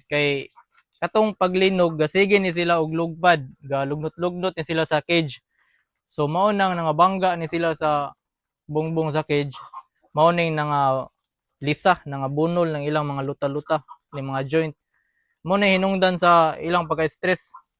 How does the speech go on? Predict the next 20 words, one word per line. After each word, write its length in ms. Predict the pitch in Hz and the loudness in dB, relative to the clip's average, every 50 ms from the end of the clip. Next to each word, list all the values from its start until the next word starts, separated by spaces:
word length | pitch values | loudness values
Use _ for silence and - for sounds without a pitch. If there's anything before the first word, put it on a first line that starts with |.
| _ _ - | _ _ -10
Yung 160 | 139 139 139 | -8 -6 -4
wa 80 | 151 165 | -4 -4
sila 240 | 156 175 170 165 160 | -2 0 0 0 0
kagwanta, 400 | 160 156 147 160 165 165 - 160 | 0 0 0 0 -2 0 -2 -2
namatay 480 | 147 147 147 151 151 - 175 175 170 | -2 -2 -4 -6 -4 0 0 0 0
gid 80 | 160 151 | 0 -4
sila, 240 | 139 156 151 151 151 | -4 -4 -4 -4 -4
luoy 320 | 147 143 156 160 156 151 | -2 -2 -2 -2 -2 -2
kayo. 240 | 151 147 151 151 147 - _ _ _ _ _ _ _ _ _ _ _ _ _ - - - | -2 -2 -2 -2 -4 -6 _ _ _ _ _ _ _ _ _ _ _ _ _ -20 -20 -14
Pero 240 | - 147 143 143 147 165 185 | -10 -6 -4 -2 -2 -2 -2
okay 160 | 180 - 196 | -2 0 2
ra 160 | 190 190 180 | 2 4 2
ni, 80 | 180 170 | 2 0
mga 160 | 165 160 156 | 0 -2 0
bade, 220 | 160 170 170 175 165 165 | 0 0 0 0 -2 -2
pasalamat 480 | - 139 - 147 143 156 170 170 165 156 | -4 -6 -4 0 2 2 2 2 0 -4
ra 80 | 156 147 | -4 -6
pud 160 | 147 151 147 | -6 -4 -2
ta 80 | 156 | -2
nga 400 | 147 143 139 135 131 131 127 123 | -2 -2 -2 -4 -4 -4 -6 -8